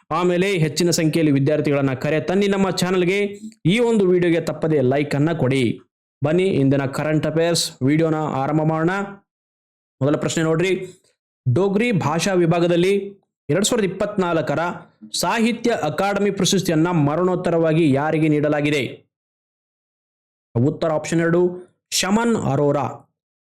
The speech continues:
ಕೇಂದ್ರ ಸರ್ಕಾರವು ಮರಣೋತ್ತರವಾಗಿ ಚಮನ್ ಅರೋರಾ ಅವರಿಗೆ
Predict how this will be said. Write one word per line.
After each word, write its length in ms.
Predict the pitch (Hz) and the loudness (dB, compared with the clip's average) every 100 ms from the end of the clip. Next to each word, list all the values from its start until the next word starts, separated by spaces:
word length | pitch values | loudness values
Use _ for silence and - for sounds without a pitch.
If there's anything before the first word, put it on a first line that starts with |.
| _ - | _ -8
ಕೇಂದ್ರ 260 | 262 294 277 | -2 0 0
ಸರ್ಕಾರವು 720 | 214 190 220 214 208 202 214 | -2 -2 -2 -2 0 2 2
ಮರಣೋತ್ತರವಾಗಿ 1200 | 156 151 190 196 190 190 185 185 175 208 208 - - - - | 2 0 0 -2 -2 0 0 0 0 -2 -4 -10 -20 -14 -6
ಚಮನ್ 340 | 196 226 254 | -2 0 0
ಅರೋರಾ 400 | 214 151 175 180 | -2 0 0 0
ಅವರಿಗೆ 480 | 180 156 143 143 170 | 0 0 0 0 -2